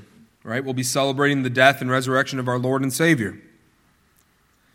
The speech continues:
And then, shortly after Easter, we'll be in Advent again, and we'll celebrate the birth of our Lord. And then fast forward a little more, and we'll be in Easter again,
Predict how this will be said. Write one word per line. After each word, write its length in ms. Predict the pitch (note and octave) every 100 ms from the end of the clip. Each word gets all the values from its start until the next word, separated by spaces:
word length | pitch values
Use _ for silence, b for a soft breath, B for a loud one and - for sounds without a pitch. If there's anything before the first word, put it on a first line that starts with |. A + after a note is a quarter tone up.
| _ _ _ _ _ _ _ _ _ -
And 120 | A#2+
then, 640 | C#3 G3+ D3 F3 A#3 A3+ -
shortly 500 | - - E3 F3+ D#3+
after 400 | C#3+ E3+ F3+ D3+
Easter, 600 | C3 F3 F#3 - A#2 E3+ F#3 - _ _ _ _ -
we'll 140 | D#3+
be 140 | G3 A#3
in 80 | A3+
Advent 500 | G#3+ C4 D#3+ B2+ B2+
again, 360 | A2 F#2+ F2+ - _ _ _ -
and 140 | C3+
we'll 240 | E3+ F3 -
celebrate 600 | - C3+ D3 D#3 F3 F#3
the 60 |
birth 300 | D#3 C#3 C#3+
of 100 | E3
our 140 | E3+ F#3
Lord. 340 | A#3+ D#3+ G#2+
And 1160 | - - _ _ _ _ _ _ _ _ - A#2+
then 80 |
fast 360 | C#3 D3+ C#3+ D3+
forward 220 | D3+ D3+
a 40 | D#3
little 180 | D3+
more, 340 | D#3 C#3 E3+ G#3+
and 220 | E3 E3
we'll 80 | E3
be 160 | F#3
in 80 | A3+
Easter 480 | B3+ D#4 - D3 B2
again, 420 | A2 A2 F#2+ F2+